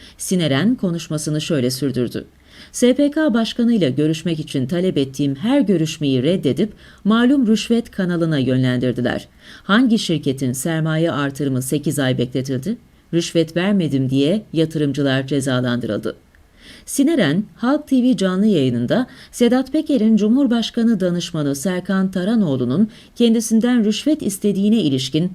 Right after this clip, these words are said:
WhatsApp yazışmalarını da doğruladı. Adı geçenlerden Ali Fuat Taşkesenlioğlu dışında kimse açıklama yapmadı. Taşkesenlioğlu iddiaları reddetti,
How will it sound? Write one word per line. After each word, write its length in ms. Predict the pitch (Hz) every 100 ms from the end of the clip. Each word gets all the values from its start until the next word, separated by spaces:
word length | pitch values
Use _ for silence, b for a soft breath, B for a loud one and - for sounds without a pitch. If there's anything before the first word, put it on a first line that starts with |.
| -
WhatsApp 560 | 165 226 226 202 190 165
yazışmalarını 720 | 147 151 - 143 143 139 135
da 180 | 127 131
doğruladı. 520 | 117 113 110 - - - - B B B -
Adı 180 | 165
geçenlerden 920 | 170 143 139 139 135 123 127 196 294 B B -
Ali 200 | 208 233
Fuat 380 | - 196 196 196
Taşkesenlioğlu 960 | 185 - 180 170 165 165 254 247 160
dışında 440 | 135 135 139 123 135 -
kimse 340 | 311 311 226
açıklama 440 | 160 - - 151 147
yapmadı. 520 | 123 - 110 104 - b b b
Taşkesenlioğlu 1000 | - 165 - 156 - 147 143 165 131 131
iddiaları 600 | 156 175 160 151 139 143 143
reddetti, 600 | 135 127 131 - 269